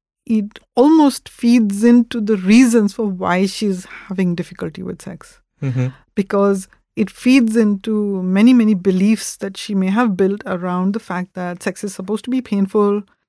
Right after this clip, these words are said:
Speaker 1: Some beliefs that, oh, if you don't bleed,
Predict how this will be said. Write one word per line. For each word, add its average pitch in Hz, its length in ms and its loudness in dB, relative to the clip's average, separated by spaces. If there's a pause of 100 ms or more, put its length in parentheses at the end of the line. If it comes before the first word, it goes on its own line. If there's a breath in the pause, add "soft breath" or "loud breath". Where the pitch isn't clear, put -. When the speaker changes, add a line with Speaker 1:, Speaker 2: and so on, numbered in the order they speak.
(140)
Speaker 1:
Some 214 220 0
beliefs 202 420 0
that, 185 540 -6
oh, 247 440 2
if 208 200 -2
you 214 120 -4
don't 208 300 0
bleed, 214 520 4